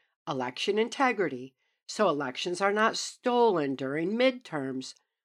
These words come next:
like they were twenty twenty. Know the power of local and state governments. Know your own power. Government works for us.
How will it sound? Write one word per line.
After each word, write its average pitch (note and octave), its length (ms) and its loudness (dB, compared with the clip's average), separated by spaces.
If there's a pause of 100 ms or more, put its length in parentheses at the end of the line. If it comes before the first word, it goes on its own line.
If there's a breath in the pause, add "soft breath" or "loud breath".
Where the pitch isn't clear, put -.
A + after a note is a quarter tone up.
(120)
like C3+ 220 -8
they F3 140 0
were A#2+ 240 -8
twenty D#3+ 400 -2
twenty. F#3+ 540 0 (400)
Know G3+ 380 8
the A#3+ 140 0
power F#3 880 2
of C3 220 -8
local E3+ 680 0
and F#3+ 200 -4
state - 440 -6
governments. D3+ 800 -6 (420)
Know F3 300 4
your C#3+ 380 -2 (100)
own A3 380 6
power. A#2 560 -10 (1000)
Government F3 480 6
works A2 340 -10
for A2+ 220 -12
us. A#2+ 460 -10